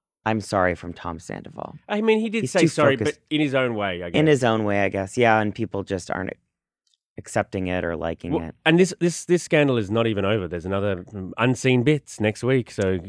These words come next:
Speaker 2: ch-, stay tuned.
Speaker 1: <laughs> I know. I thought I, I even forgot about that, and I, when I saw the promo last night, I was like,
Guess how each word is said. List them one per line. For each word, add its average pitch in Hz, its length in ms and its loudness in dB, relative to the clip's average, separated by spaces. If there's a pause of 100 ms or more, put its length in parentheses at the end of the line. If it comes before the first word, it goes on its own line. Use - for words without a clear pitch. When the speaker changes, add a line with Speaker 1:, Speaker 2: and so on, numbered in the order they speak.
Speaker 2:
ch-, 104 180 -8
stay 107 240 -4
tuned. - 180 -2
Speaker 1:
<laughs> - 40 6
I 190 100 8
know. 160 240 8
I 143 160 6
thought 147 220 4
I, - 180 6
I 131 200 8
even 123 340 2
forgot 107 360 4
about 92 280 -2
that, 92 240 2
and 104 80 -4
I, 92 220 -2 (180)
when 107 180 -6
I 104 80 -4
saw 104 160 -6
the 101 80 -2
promo 95 400 -6
last 98 240 -8
night, 110 140 -10
I 98 60 -8
was 90 140 -8
like, 92 140 -10